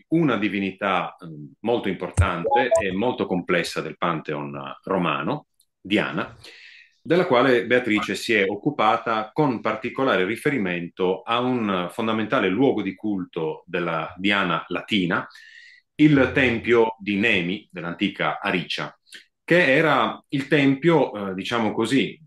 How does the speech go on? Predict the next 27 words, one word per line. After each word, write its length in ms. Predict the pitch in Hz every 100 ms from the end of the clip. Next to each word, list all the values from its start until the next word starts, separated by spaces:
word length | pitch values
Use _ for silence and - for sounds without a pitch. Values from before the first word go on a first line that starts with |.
| _ _
che 140 | 98
fu 180 | - 135
anche 280 | 104 104 95
il 140 | 90
centro 600 | - 120 120 113 107 98
della 360 | 98 95 87 82
Confederazione 1500 | 107 104 98 95 92 - - 110 110 104 92 87 82 78 _
Romano-Latina, 1120 | - 98 95 107 95 87 104 - 90 82 113 - - - - - _ - -
a 180 | 110
partire 320 | - - 175 120
dal 220 | 139 139
quale 320 | 98 92 101
poi 180 | 92 85
il 120 | 87
culto 340 | - 135 95
di 100 | 82
questa 240 | 82 117 85
di-, 140 | 85
antica 520 | - 98 92 131 - 87
divinità 500 | 87 95 92 95 85
italica, 680 | 123 85 78 82 85 80 - _ _ _ -
eh, 340 | 104 95 85
fu 160 | - 120
trasferito 880 | 107 - 98 92 92 90 82 - _ _
nell'urbe, 760 | 92 90 123 123 110 107 110
sul 180 | - 95
Colle 500 | 90 87 82 78 -